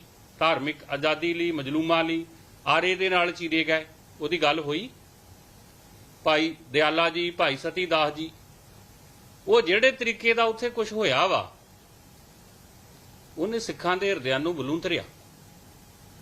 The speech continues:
ਔਰ ਇੱਥੇ ਸ਼ਿਕਾਇਤਾਂ ਦੀ ਲੈਣ ਲੱਗੀ। ਬਹੁਤ ਸ਼ਿਕਾਇਤਾਂ ਆਈਆਂ ਚ। ਹੁਣ ਜੇ ਤੇ ਆਪਾਂ ਤੇ ਕਾਰਵਾਈ ਪਾਈਏ ਤੇ ਕਹਿਣਾ ਸਿਆਸਤ ਆ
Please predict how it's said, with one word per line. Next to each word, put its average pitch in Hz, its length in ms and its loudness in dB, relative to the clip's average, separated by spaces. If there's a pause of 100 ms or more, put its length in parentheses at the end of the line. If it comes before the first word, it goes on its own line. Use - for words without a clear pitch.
(280)
ਔਰ 180 200 6
ਇੱਥੇ 214 380 -2
ਸ਼ਿਕਾਇਤਾਂ 180 540 0
ਦੀ 202 260 -4 (1500)
ਲੈਣ 185 400 2
ਲੱਗੀ। 123 320 0 (1200)
ਬਹੁਤ 240 380 4
ਸ਼ਿਕਾਇਤਾਂ 170 420 -2
ਆਈਆਂ 117 240 -4
ਚ। - 160 -14 (1200)
ਹੁਣ 233 180 -2 (520)
ਜੇ 160 220 2
ਤੇ 220 80 2
ਆਪਾਂ 226 240 2
ਤੇ 220 120 -2
ਕਾਰਵਾਈ 190 400 0
ਪਾਈਏ 190 360 -2 (1400)
ਤੇ 147 80 -6
ਕਹਿਣਾ 180 300 2
ਸਿਆਸਤ 135 440 -2
ਆ 156 80 0